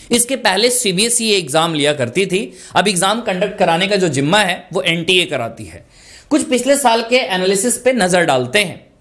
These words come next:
एनालिसिस करते हैं पिछले सालों की कुछ डेट्स की। दो हज़ार तेरह में नीट का एग्जाम स्टार्ट हुआ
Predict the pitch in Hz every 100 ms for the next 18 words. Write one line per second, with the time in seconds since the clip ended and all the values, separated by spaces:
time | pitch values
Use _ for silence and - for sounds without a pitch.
0 | _ _ - - 180 196 202 208 269 277
1 | 233 233 240 254 247 226 220 185 175 185
2 | 220 220 160 156 156 - - 98 - -
3 | _ _ - - - _ 143 180 254 277
4 | 277 294 - 220 208 165 101 - _ _
5 | _ _ 156 214 240 233 - 170 202 269
6 | 294 - 247 180 185 196 240 262 - 196
7 | 143 123 107